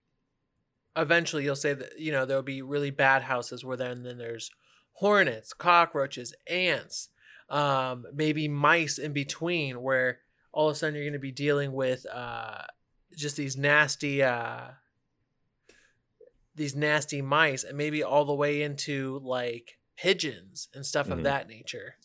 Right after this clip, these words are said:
Speaker 2: And mice will be much bigger too, you know, so,
Speaker 1: Oh, yeah.
Speaker 2: like, 'cause you are gonna be, I think you're gonna be about the size of, uh, you're gonna be bigger than an ant, but maybe the same size,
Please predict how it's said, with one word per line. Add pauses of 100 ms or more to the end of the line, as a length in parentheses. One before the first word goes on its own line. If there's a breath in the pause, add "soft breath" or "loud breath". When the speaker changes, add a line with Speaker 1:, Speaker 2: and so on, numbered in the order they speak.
Speaker 2:
And
mice
will
be
much
bigger
too, (140)
you
know,
so,
Speaker 1:
Oh,
yeah.
Speaker 2:
like,
'cause
you
are
gonna
be,
I
think
you're
gonna
be
about
the
size
of, (1700 soft breath)
uh,
you're
gonna
be
bigger
than
an
ant, (1300)
but
maybe
the
same
size,